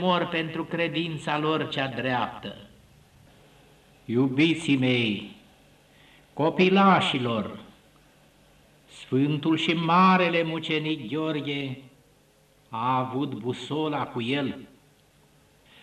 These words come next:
a avut cele patru virtuți, cele patru puncte cardinale ale vieții creștine,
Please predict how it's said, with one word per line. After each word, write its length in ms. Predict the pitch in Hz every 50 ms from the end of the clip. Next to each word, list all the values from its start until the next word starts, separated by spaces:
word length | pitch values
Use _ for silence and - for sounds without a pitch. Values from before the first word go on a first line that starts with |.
| - - _ _
a 260 | - 110 117 131 143
avut 280 | 156 143 151 190 190 185
cele 260 | 190 196 190 196 196
patru 540 | 196 196 196 214 233 233 226 - - 196 202
virtuți, 1040 | 160 151 185 185 170 190 185 - 233 247 240 - - 233 - - - - - - - - _ _ _
cele 280 | - - - 127 135 143
patru 500 | 139 139 139 180 185 185 180 190 185 185
puncte 540 | - - 202 233 233 226 214 202 - 180 165
cardinale 1040 | - 180 175 175 175 175 165 165 160 170 180 185 180 175 160 156 156 156 147 151 156 147 - - - - - - _
ale 320 | - 123 127 131 139 143
vieții 500 | 135 113 123 123 135 147 151 143 - 135
creștine, 760 | 107 - 127 117 113 - - - - 123 123 104 98 98 101